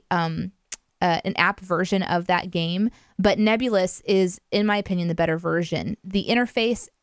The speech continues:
I have continued to try to get used to. It is a little clunky feeling unless you're used to, like, old coding for computer games and stuff, and then it's like, "Oh yeah, I've seen this before," and you can kinda get around in it.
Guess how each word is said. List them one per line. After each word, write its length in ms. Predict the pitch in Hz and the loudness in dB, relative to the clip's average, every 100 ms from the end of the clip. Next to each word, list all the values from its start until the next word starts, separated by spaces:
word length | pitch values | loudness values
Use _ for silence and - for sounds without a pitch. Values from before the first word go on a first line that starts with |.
| _ | _
I 100 | 185 | 0
have 200 | 196 196 | 2 0
continued 400 | - 208 220 240 | 0 0 2 0
to 80 | 247 | 0
try 160 | - 190 | 0 -2
to 80 | |
get 240 | 190 208 - | -2 -4 0
used 300 | 202 208 - | 0 0 0
to. 320 | 220 214 220 - _ _ _ | 2 2 0 -4 _ _ _
It 180 | 202 185 | 0 2
is 180 | 196 190 | 2 2
a 60 | |
little 220 | 208 202 180 | 2 0 -2
clunky 420 | - 180 - 190 | -2 -2 -2 -4
feeling 500 | - 185 185 202 214 | -2 0 0 2 0
unless 340 | 185 170 - | 0 -2 -4
you're 280 | 185 175 - - | -2 -2 -2 -6
used 420 | 180 190 190 - | -2 0 0 0
to, 80 | 185 | 0
like, 160 | 170 | 0
old 280 | - 175 175 | 0 0 0
coding 420 | - 175 170 175 185 | 0 0 2 0 -2
for 420 | - 170 165 170 _ | -2 0 0 -4 _
computer 420 | 196 185 190 185 | 0 2 0 0
games 380 | 180 180 185 185 | 0 0 0 0
and 100 | 185 | -2
stuff, 260 | - 190 185 | 2 0 2
and 120 | 175 | -2
then 120 | 165 | -2
it's 140 | 165 170 | -2 -2
like, 160 | 165 - | -2 0
"Oh 160 | 185 | 2
yeah, 200 | 165 160 | 2 2
I've 180 | 135 156 | 2 0
seen 160 | - 175 | -4 -4
this 100 | 160 | -2
before," 320 | 165 - 165 | -4 0 -2
and 100 | 160 | -2
you 60 | 160 | -4
can 100 | 175 | -8
kinda 220 | 175 165 | -2 -2
get 140 | 165 156 | 0 0
around 320 | 156 156 165 | 0 -2 -2
in 80 | 147 | -4
it. 140 | - | -6